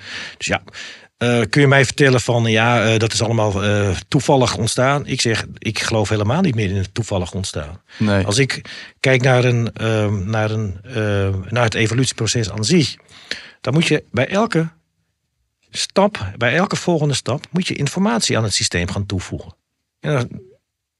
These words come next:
Speaker 1: vraag je de evolutiebioloog, waar komt dat dan vandaan, die nieuwe informatie? Ja, duplicaties, mutaties.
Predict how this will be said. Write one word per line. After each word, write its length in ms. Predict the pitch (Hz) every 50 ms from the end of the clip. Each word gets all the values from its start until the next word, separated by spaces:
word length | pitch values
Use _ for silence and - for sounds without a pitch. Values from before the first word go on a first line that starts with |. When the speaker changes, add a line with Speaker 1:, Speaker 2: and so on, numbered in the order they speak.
| _ _ _
Speaker 1:
vraag 320 | - - - 160 180 175
je 100 | - 139
de 300 | 120 123 120 120 117 110
evolutiebioloog, 580 | 90 104 104 110 110 - - 110 104 98 95 92
waar 120 | 104 123 120
komt 180 | - 131 127
dat 120 | - - -
dan 140 | - 127 120
vandaan, 320 | - 131 139 165 165 135
die 180 | 117 104 101 104
nieuwe 300 | 90 92 104 101 90 76
informatie? 600 | 92 92 - - 85 85 78 76 - - - _ _ - _ - - - - - - - - - - - -
Ja, 380 | - 87 92 98 104 104 107
duplicaties, 880 | 110 104 104 95 107 104 98 - 107 107 110 104 - - 113 104 98 -
mutaties. 1000 | 104 110 110 107 107 101 - - 104 104 104 101 - - - 107 101 101 101 -